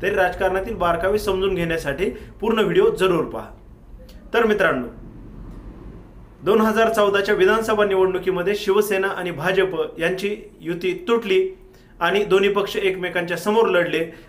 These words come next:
भाजपने एकशे तेवीस जागा मिळवल्या आणि शिवसेनेने त्रेसष्ट जागा मिळवल्या.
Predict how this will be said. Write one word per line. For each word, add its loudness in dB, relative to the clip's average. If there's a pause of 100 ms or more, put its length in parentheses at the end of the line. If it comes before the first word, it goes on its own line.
(100)
भाजपने 2
एकशे -2
तेवीस 0
जागा 4
मिळवल्या 2
आणि -2
शिवसेनेने -2
त्रेसष्ट 0
जागा 2
मिळवल्या. 0